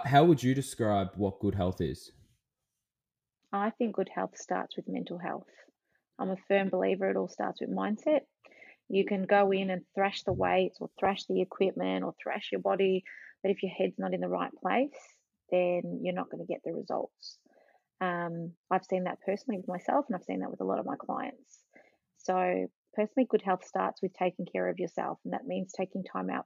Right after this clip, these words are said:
Speaker 2: for your mental health. That means putting the right fuel in your body. Um, doesn't mean you can't have chocolate or lollies or ice cream or cake. It just has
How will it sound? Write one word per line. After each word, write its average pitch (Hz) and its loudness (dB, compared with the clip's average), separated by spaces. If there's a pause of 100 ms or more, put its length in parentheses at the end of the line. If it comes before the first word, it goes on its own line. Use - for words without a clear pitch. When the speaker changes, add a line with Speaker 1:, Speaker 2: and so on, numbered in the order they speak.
Speaker 2:
for 185 -2
your 180 0
mental 208 -2
health. 285 0 (720)
That 190 4
means 190 -2 (460)
putting 214 6
the 185 2
right 196 2 (240)
fuel 202 6
in 190 0
your 185 -2
body. 254 6 (640)
Um, 180 0 (100)
doesn't 240 10
mean 202 4
you 180 -2
can't 190 -4
have 185 -2
chocolate 185 -2
or 180 0
lollies 190 2
or - 0
ice 190 0
cream 185 0
or - -6 (160)
cake. 202 4
It - -14
just 233 -6
has 220 -2